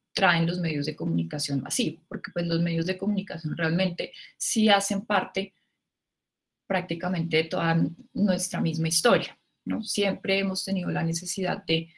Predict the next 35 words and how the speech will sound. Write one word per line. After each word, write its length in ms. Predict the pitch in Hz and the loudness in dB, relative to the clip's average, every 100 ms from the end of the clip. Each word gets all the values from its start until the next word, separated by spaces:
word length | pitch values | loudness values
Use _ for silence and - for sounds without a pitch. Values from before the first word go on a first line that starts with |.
| _ - | _ -8
a 120 | 175 | -4
través 380 | 190 180 165 165 | 2 2 2 0
de 120 | 170 | 0
algún 480 | 170 190 185 - 175 | 0 0 -2 -2 -2
dibujo, 480 | 208 196 208 208 | -2 2 0 0
sonido 640 | - 185 180 170 170 180 180 | -4 -2 -2 -2 -2 0 -2
o, 260 | 160 160 - _ _ _ - | -4 -6 -14 _ _ _ -8
o 120 | 170 | -6
gesto, 600 | 165 180 180 - 190 - - | 0 2 2 0 -2 -6 -4
comunicar, 600 | 180 175 - - 233 - - - - _ _ - | -2 0 0 4 2 2 -14 -20 -20 _ _ 6
pero, 720 | 240 214 202 190 180 - - _ _ _ _ _ | 8 8 6 6 4 4 -4 _ _ _ _ _
pues, 220 | 233 208 | 2 4
sin 220 | - 214 196 | 8 8 8
duda, 520 | 208 190 185 190 - - | 6 4 4 2 -6 -8
eh, 200 | 208 202 | -2 2
no 120 | 196 | 2
es 140 | 175 175 | 0 0
lo 100 | 180 | 2
mismo 340 | 214 196 196 | 4 2 0
lo 120 | 208 | -2
que 100 | 208 | -4
pasaba 600 | 190 180 - 175 165 170 | -6 -6 -2 2 2 2
cuando 260 | 202 208 190 | 0 0 0
los 160 | 180 - | -2 -4
juglares 640 | 170 170 170 165 165 165 | -2 0 2 2 0 -2
iban 320 | 190 180 180 | -2 -2 -4
de 320 | 185 180 170 _ _ _ _ _ _ - - - 170 - - | -4 -4 -6 _ _ _ _ _ _ -16 -14 -6 -8 -8 -4
pueblito 400 | 185 175 165 165 | -2 -2 -2 -2
en 140 | 165 | -2
pueblito, 560 | 185 190 208 - 170 170 - - _ | 0 0 2 0 -2 -8 -14 -20 _
transmitiendo 640 | - 202 202 190 202 180 175 | 0 2 2 0 0 2 2
la 120 | 180 | 0
información 760 | 175 202 196 190 - 202 180 170 | -2 -2 0 2 2 2 2 -2
que 120 | 151 | -4
llegaba, 480 | 160 156 156 151 | 0 0 2 -2